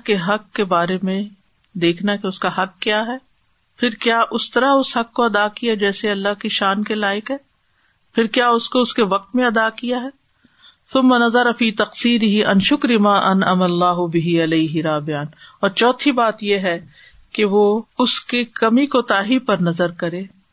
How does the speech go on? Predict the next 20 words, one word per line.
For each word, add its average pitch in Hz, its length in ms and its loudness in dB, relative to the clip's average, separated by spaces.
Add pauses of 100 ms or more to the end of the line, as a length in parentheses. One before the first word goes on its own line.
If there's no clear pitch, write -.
(160)
اس 320 140 2
شکر - 480 -2 (460)
کو - 200 2
ادا 190 260 0
کرتے 196 380 -2
ہوئے 190 180 0
جو 185 120 0
اللہ 185 260 2
نے 185 120 2
اس - 300 -6
پر 175 120 -4
کیا 165 280 -6
ہے، - 240 -12 (480)
یعنی 180 300 -2
جو 180 140 0
کام 180 280 0
اس - 180 -6
نے 175 60 -6
کر 170 180 -2
لیا 156 280 -8